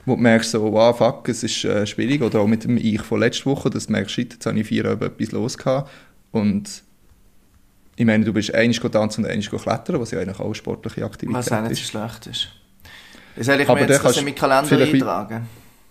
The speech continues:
Speaker 2: Ich habe gedacht,
Speaker 1: Ja.
Speaker 2: ich, ich habe mal früher noch ja mal einen Halbmarathon gemacht, gell, vor etwa
Speaker 1: Jawohl.
Speaker 2: fünf Jahren gefühlt. Ähm, und dann bin ich einmal vor dem Arbeiten go joggen.
Speaker 1: Am Morgen?
Speaker 2: Mhm.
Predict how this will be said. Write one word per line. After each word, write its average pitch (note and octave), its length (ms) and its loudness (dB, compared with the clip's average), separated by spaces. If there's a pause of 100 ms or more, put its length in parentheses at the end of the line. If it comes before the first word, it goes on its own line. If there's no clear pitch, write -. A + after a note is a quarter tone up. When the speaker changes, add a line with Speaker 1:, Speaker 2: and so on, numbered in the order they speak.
(360)
Speaker 2:
Ich - 80 -20
habe D3 120 4
gedacht, C3 220 4
Speaker 1:
Ja. C3 260 6
Speaker 2:
ich, C#3+ 160 -4 (240)
ich - 80 -12
habe D#3+ 100 -2
mal D3 120 2
früher D3+ 240 -2
noch E3 100 -2
ja D#3 280 0
mal C3+ 180 -2
einen C3 100 -2
Halbmarathon D3+ 680 0
gemacht, D3 340 -10
gell, C3 180 -6
vor B2 200 -6 (140)
etwa - 520 -8
Speaker 1:
Jawohl. A#2+ 300 0 (100)
Speaker 2:
fünf A2 300 -6
Jahren G#2+ 220 -8
gefühlt. A2+ 400 -12 (420)
Ähm, B2 240 2
und A#2 160 -2
dann C3+ 140 0
bin C#3 80 -2
ich C3+ 100 -6
einmal B2 180 2
vor B2+ 200 0 (100)
dem B2+ 160 -2
Arbeiten C3 280 -6
go C#3 140 -8
joggen. A#2 440 -10 (880)
Speaker 1:
Am B2 160 2
Morgen? A#2+ 380 0
Speaker 2:
Mhm. B2 280 -6